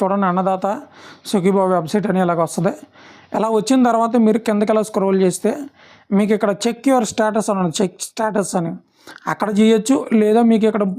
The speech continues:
మూడు గీతలు ఉంటుంది పైన, అలా కూడా మీరైతే చెక్ చేసుకోవచ్చు. So, ఇక్కడికి వచ్చిన తర్వాత చెక్ స్టేటస్ అనేది క్లిక్ చేయండి. క్లిక్ చేశాక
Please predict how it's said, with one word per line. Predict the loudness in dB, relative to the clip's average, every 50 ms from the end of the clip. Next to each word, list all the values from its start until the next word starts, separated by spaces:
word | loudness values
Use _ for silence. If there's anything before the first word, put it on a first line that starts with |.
| 2 4 4
మూడు | 4 4 4 4 2
గీతలు | 2 2 2 0 0
ఉంటుంది | 0 -2 -4 -4 -4
పైన, | -4 -2 -4 -4 -6 -8 -16 _ _ _ _ _ _ _ _ _ _ -4 -2
అలా | -2 -2 -2 -4 -4
కూడా | -2 0 2 2
మీరైతే | 2 2 2 0 0 0
చెక్ | 0 0 0 0
చేసుకోవచ్చు. | 0 0 0 -2 -2 -4 -2 -2 -2 -2 0
So, | 0 -2 0
ఇక్కడికి | 0 0 0 0 0
వచ్చిన | 0 2 2 2 2
తర్వాత | 2 2 0 0 -2 0 -2
చెక్ | -4 -2 -2 -6
స్టేటస్ | -4 -2 -2 -2 -2 -2 -2 -2
అనేది | -2 -2 0 2
క్లిక్ | 0 0 0 -2 -2
చేయండి. | 0 0 0 -2 -4 -6 -10 _ _ _ _ -20 -20 -20 -20 -20 _ _ _
క్లిక్ | -2 -2 0 0 0
చేశాక | 2 2 2 2 2